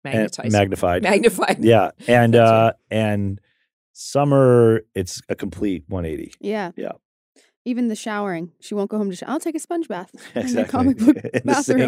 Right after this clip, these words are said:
Speaker 1: sink.
Speaker 3: In the
Speaker 1: In the
Speaker 3: sink.
Speaker 1: sink at the bathroom.
Speaker 3: <laughs>
Speaker 2: But also, so when she goes to see Ryan, she's like,
Speaker 1: Yeah.
Speaker 2: "Let me do what I do." And she goes to see Ryan. I love Ryan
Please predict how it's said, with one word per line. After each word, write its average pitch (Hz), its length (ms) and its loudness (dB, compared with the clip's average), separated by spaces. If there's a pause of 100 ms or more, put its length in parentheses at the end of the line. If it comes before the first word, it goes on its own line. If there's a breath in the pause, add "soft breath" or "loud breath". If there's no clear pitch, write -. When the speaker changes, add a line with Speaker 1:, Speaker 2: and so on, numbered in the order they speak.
Speaker 1:
sink. - 140 -14 (200 loud breath)
Speaker 3:
In - 0 -
the 254 40 -8
Speaker 1:
In 247 60 -4
the 254 60 -4
Speaker 3:
sink. 262 220 -2
Speaker 1:
sink 120 340 -2
at - 80 -8
the - 40 -6
bathroom. 92 520 -4
Speaker 3:
<laughs> 440 240 -6
Speaker 2:
But 233 180 -6
also, 247 480 0
so 220 240 -2
when 208 140 -2
she - 140 -6
goes 233 240 0
to 277 80 -10
see 226 200 -6
Ryan, 135 400 -6
she's - 200 -4
like, 104 80 6
Speaker 1:
Yeah. 98 60 2
Speaker 2:
"Let 131 140 -2
me 208 100 -2
do 175 200 -2
what 160 100 0
I 160 80 -2
do." 139 360 -4
And 139 100 -10
she - 100 -14
goes 214 140 -2
to 240 80 -6
see 196 180 -4
Ryan. 160 360 -4
I 214 140 -2
love 175 560 -2
Ryan 147 560 -6